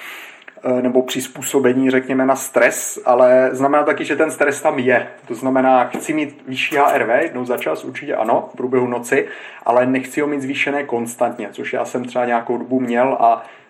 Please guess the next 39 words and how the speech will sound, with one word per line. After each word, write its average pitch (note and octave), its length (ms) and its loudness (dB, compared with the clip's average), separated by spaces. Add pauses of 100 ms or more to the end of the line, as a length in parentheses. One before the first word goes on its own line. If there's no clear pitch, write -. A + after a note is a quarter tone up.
(120)
eh, A#2+ 260 -2
řekl C3+ 260 2
mi C#3 100 2
to C3 120 0
právě C3 360 6
Oura B2+ 240 4
Ring, C#3 160 2
když B2 140 -6
jsem C3 160 -4
viděl, B2+ 220 0
že C3 140 -2
moje B2+ 300 0
H A#2+ 200 4
R B2 180 2
V B2+ 140 2
měřeno B2+ 300 -2
na B2+ 160 2
Oura B2 240 0
Ringu A#2+ 220 -4
vlastně B2+ 580 -2
v A2 380 0 (260)
milisekundách, C3 880 2 (360)
tak, A#2+ 340 2
eh, A#2 560 -2 (380)
bylo C3 240 6
průměrně, C3 500 0
řekněme, C3 280 0
devadesát A#2+ 960 4 (500)
až - 340 -2
sto - 300 -2
deset, - 560 2 (320)
což B2+ 260 -4
je, B2+ 280 0 (140)
když B2 180 -10
bychom B2+ 380 -4
to B2+ 120 -2
srovnali B2 540 0
jakoby B2 360 -4
mezi, A#2+ 460 -2